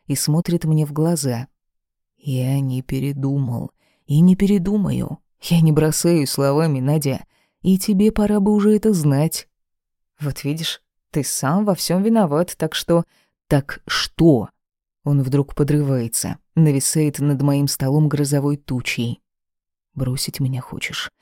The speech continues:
Хрен ты угадала. Я тебя больше никуда не отпущу. И не вздумай обращаться за помощью к моему недоразвитому брату Шамилю.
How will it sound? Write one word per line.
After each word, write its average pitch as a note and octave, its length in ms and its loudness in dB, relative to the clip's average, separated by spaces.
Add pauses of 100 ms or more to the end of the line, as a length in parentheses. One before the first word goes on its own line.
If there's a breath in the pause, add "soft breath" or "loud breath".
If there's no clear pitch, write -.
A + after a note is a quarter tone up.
(240)
Хрен C3+ 340 2
ты C#3+ 80 -4
угадала. B2+ 640 -2 (400)
Я C3+ 240 0
тебя C#3 280 -4
больше C3+ 420 -2
никуда C3+ 640 -2
не A2+ 280 -4
отпущу. - 640 -6 (260)
И D3+ 160 4
не D3+ 220 6
вздумай C3 760 0
обращаться B2+ 560 -2
за B2+ 180 -2
помощью C#3 520 0
к - 80 -2
моему D3 260 4
недоразвитому C#3 760 2
брату C3+ 280 0
Шамилю. A#2+ 560 -4